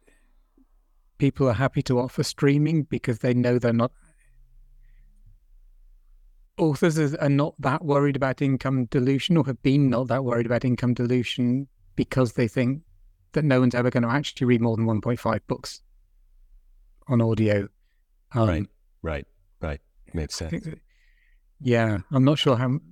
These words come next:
Speaker 1: how that will work out, but, uh, and
Speaker 2: Yeah,
Speaker 1: there's
Speaker 2: no,
Speaker 1: all
Speaker 2: we'll
Speaker 1: sorts of potential. I think
Speaker 2: Yeah.
Speaker 1: Daniel Ek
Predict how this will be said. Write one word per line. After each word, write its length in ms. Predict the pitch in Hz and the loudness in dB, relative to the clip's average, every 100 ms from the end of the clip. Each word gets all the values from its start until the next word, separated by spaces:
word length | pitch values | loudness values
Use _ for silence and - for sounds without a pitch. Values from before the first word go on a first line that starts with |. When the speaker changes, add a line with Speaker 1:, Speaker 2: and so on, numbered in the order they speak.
| - - | -20 -6
Speaker 1:
how 180 | 143 131 | -2 0
that 160 | 147 | 0
will 140 | 139 127 | -2 2
work 260 | 139 127 | 0 2
out, 260 | 143 175 160 | 0 0 0
but, 140 | 143 | -2
uh, 140 | 135 147 _ - _ _ _ _ _ _ _ _ _ _ _ _ _ _ _ _ | -2 -8 _ -20 _ _ _ _ _ _ _ _ _ _ _ _ _ _ _ _
and 140 | 156 120 | -2 4
Speaker 2:
Yeah, 140 | 123 | 4
Speaker 1:
there's 100 | 131 | 4
Speaker 2:
no, 80 | 110 | 0
Speaker 1:
all 60 | |
Speaker 2:
we'll 120 | 107 104 | 0 2
Speaker 1:
sorts 300 | 147 151 120 | 2 0 -4
of 80 | |
potential. 540 | 123 - 143 139 139 120 - - - _ _ _ - | -4 0 2 2 0 -4 -8 -20 -20 _ _ _ -4
I 80 | |
think 220 | 139 185 156 | 2 2 4
Speaker 2:
Yeah. 80 | |
Speaker 1:
Daniel 240 | 160 165 160 | 4 4 4
Ek 340 | 160 190 - | 2 0 -8